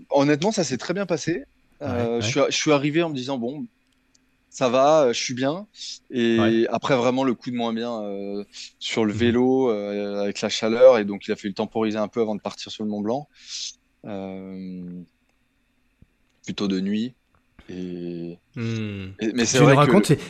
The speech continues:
Speaker 2: t'es parti à quelle heure d'ailleurs quand, euh, la nage, tu, tu fais ça le matin de bonne heure ?
Speaker 1: je... Alors, je... je suis parti vers huit heures trente.
Speaker 2: Ah d'accord, t'es parti assez tard,
Speaker 1: d'Annecy.
Speaker 2: ouais. Ouais.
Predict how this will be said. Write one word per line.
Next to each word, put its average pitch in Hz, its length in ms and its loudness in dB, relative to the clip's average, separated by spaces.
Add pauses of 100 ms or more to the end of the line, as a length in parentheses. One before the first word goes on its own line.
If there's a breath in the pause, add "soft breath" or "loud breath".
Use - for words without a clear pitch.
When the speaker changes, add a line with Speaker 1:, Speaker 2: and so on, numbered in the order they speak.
Speaker 2:
t'es 135 120 2
parti 135 320 0
à 123 40 2
quelle 117 200 0
heure 127 100 2
d'ailleurs 107 380 -2
quand, 98 220 -10
euh, 95 500 -6
la 95 120 -6
nage, 101 220 -6
tu, 101 200 -6
tu - 120 -14
fais 120 120 -4
ça 110 120 -8
le 104 60 -4
matin 101 200 -6
de 104 60 -4
bonne 101 160 -4
heure ? 127 160 -6 (640)
Speaker 1:
je... - 220 -6 (120)
Alors, 120 280 2
je... - 160 -6 (100)
je - 100 -6
suis - 140 -6
parti 135 480 -4
vers 120 200 0
huit 139 240 -2
heures 139 100 -4
trente. - 420 -6 (520)
Speaker 2:
Ah 131 120 -8
d'accord, 120 300 -8
t'es 107 120 -10
parti - 280 -14
assez 131 100 -2
tard, 127 40 2
Speaker 1:
d'Annecy. - 640 -2 (760)
Speaker 2:
ouais. 98 60 -10
Ouais. 107 80 -10